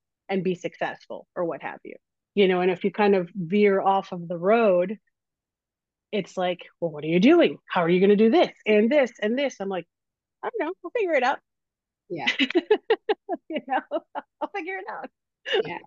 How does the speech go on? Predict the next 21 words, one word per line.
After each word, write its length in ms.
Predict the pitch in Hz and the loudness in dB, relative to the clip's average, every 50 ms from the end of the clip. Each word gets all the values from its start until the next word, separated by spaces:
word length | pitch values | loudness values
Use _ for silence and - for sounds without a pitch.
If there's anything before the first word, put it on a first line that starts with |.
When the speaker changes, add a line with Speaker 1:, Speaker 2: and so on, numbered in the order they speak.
| _ _ _ _ _ 185 | _ _ _ _ _ -4
Speaker 2:
right. 200 | 180 160 - - | -4 -4 -4 -4
They 100 | - 190 | -4 -4
didn't 240 | 180 185 180 185 185 | -4 -2 -4 -4 -2
know 140 | 185 180 175 | 0 0 0
what 120 | 175 175 | -2 -2
they 120 | - 175 175 | -2 -4 -4
don't 280 | - 170 170 170 - | -2 -2 -2 -2 -2
know. 200 | 175 190 220 247 | -2 -2 -2 -2
But 160 | 214 202 185 - | 0 -2 -2 -2
I 160 | - 180 - - | -2 -4 -4 -4
also 280 | 180 190 190 - 220 220 | -6 -8 -6 -6 -8 -8
think 340 | 220 - 226 240 240 - - _ _ _ _ _ _ _ _ _ _ _ _ _ _ _ _ _ _ _ _ _ _ _ | -6 -6 -6 -6 -8 -12 -16 _ _ _ _ _ _ _ _ _ _ _ _ _ _ _ _ _ _ _ _ _ _ _
that 200 | - 190 185 - | -4 -2 -2 -2
covid, 460 | - 202 180 175 190 202 208 220 254 240 - - - _ | 0 0 2 2 2 2 2 0 -2 -6 -8 -14 -18 _
you 140 | - 240 240 | -2 0 0
know, 420 | 226 220 226 226 233 247 247 - - _ | 2 2 2 2 0 0 -4 -6 -8 _
um, 320 | - 196 185 170 165 175 - | -2 0 0 0 -2 -4 -8
kind 160 | - 214 214 233 | -6 -6 -4 -4
of 100 | 320 349 | -4 -4
really 340 | 277 196 185 175 185 190 214 | -4 -4 -2 -2 -2 -2 -4
just 340 | 190 190 175 - - - _ | -6 -8 -12 -12 -16 -20 _